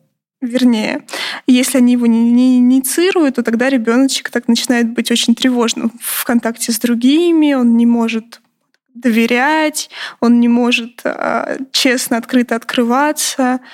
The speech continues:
И здесь, правда, ну, как-то очень, ну, больно на самом деле-то про это, про все, потому что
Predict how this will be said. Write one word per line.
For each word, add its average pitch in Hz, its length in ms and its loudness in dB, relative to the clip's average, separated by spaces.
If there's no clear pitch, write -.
И 254 80 2
здесь, 247 180 2
правда, 254 300 0
ну, 247 100 2
как-то - 280 -6
очень, 240 540 0
ну, 240 300 2
больно 339 340 2
на 262 140 2
самом 254 400 2
деле-то 254 360 -2
про 240 200 -2
это, 233 200 -2
про - 180 -2
все, 277 280 -4
потому 240 420 0
что 240 460 -4